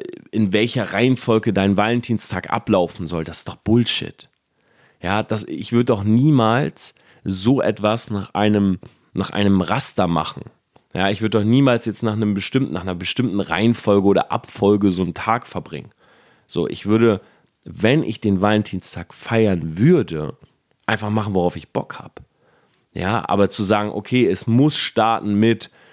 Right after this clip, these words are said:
dem Frühstück am Bett. Ja, Punkt Nummer zwei ist, ähm,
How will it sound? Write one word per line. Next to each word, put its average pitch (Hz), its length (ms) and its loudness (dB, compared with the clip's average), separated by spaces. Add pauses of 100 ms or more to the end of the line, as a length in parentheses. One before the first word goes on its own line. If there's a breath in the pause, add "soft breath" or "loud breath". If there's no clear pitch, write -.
(200 soft breath)
dem 104 120 4
Frühstück 113 460 0
am 95 180 2
Bett. 92 340 0 (280 soft breath)
Ja, 101 240 0
Punkt 120 300 2
Nummer 107 260 2
zwei 107 380 0
ist, 82 420 -4 (300 soft breath)
ähm, 95 720 2